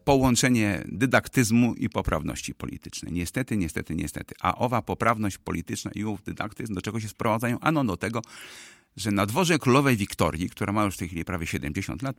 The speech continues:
pojawia się Hindusiek. Hindusik taki sobie po prostu,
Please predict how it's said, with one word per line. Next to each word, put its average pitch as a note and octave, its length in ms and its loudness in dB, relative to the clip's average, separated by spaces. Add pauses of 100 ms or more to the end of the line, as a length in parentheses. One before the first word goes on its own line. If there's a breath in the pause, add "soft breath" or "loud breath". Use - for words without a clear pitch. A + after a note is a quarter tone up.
pojawia C3 440 2
się B2 260 -4 (140)
Hindusiek. F3 540 4 (120)
Hindusik B3 500 2
taki A#2+ 200 -2
sobie B2 240 -4
po - 200 -10
prostu, G#2+ 380 -6